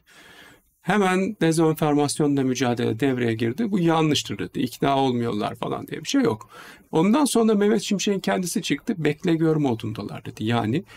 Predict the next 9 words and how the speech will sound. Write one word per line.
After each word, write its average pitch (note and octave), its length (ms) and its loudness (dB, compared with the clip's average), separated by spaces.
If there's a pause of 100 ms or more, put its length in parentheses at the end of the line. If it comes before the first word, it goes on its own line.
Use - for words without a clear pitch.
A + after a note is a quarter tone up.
(180)
ikna C#3 440 -2
olmadıklarını A2+ 800 0
henüz, G#2+ 460 -4 (420)
yatırım C#3 360 0
yapmadıklarını A#2 640 -2
da C4+ 80 -4
teyit D3+ 440 -2
etmiş - 360 -4
oldu. - 340 -10